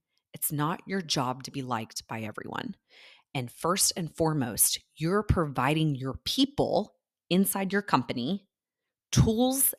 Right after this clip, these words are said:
and resources to grow. You're gonna be your, their biggest cheerleader. Yes, you're gonna cheer 'em on every step of the way,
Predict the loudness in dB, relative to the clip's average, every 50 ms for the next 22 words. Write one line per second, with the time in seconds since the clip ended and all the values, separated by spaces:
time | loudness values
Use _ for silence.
0 | _ _ -4 -2 0 0 0 0 0 0 2 4 6 6 6 6 4 4 2 2
1 | 2 0 0 0 2 2 0 0 -2 _ _ _ -6 -4 -4 -4 -4 -4 -2 -2
2 | -2 -2 -4 -6 -10 -14 _ _ _ _ _ _ _ _ _ _ _ _ _ _
3 | _ -20 -20 -20 _ _ _ -8 -6 -2 -2 -2 0 0 -2 -4 -4 -6 -6 -4
4 | -4 -4 -2 -2 -4 -4 -2 -2 0 0 0 0 0 -2 -4 -4 0 2 4 4
5 | 4 2 -4 -12 _ _ _ _ _ _ _ _ _ _ _ _ _ _ -10 -8
6 | -6 -4 -4 -2 -2 2 2 2 2 2 2 2 4 6 6 6 6 4 2 0
7 | -4 -6 -4 -4 -2 0 2 2 2 2 2 2 2 4 6 6 6 4 2 0
8 | -4